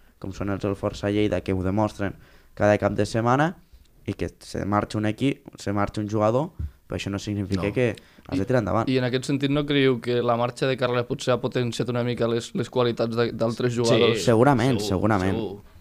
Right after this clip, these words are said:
Speaker 2: També faltava, po-, potser trobar aquest punt de potenciar-les, com fer-ho, potser després
Speaker 3: I
Speaker 2: d'aquest
Speaker 3: i
Speaker 2: partit.
Speaker 3: que sobretot tiressin el pas endavant que encara podien acabar de donar en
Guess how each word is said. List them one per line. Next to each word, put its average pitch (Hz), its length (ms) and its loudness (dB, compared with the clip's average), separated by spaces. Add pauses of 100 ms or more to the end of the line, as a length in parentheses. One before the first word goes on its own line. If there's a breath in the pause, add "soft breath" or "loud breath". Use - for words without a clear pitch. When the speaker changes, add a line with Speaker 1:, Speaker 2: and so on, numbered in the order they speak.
(120)
Speaker 2:
També 95 180 -8
faltava, 107 300 -4
po-, - 140 -14 (160)
potser 101 260 -8
trobar 104 220 -2
aquest 104 260 -8
punt 107 220 -2
de 113 80 0
potenciar-les, 104 760 -4
com 110 200 -4
fer-ho, 85 380 -4 (100)
potser 90 400 -8
després 95 220 -6
Speaker 3:
I 95 60 -4
Speaker 2:
d'aquest 95 120 -6
Speaker 3:
i - 20 -16
Speaker 2:
partit. 104 360 -10
Speaker 3:
que 135 140 -16
sobretot 123 400 -6
tiressin 143 400 4
el 127 260 2
pas 123 180 4
endavant 123 400 4
que 131 80 -2
encara 120 320 2
podien 113 340 0
acabar 113 320 0
de 113 60 2
donar 107 400 -2
en 107 140 -6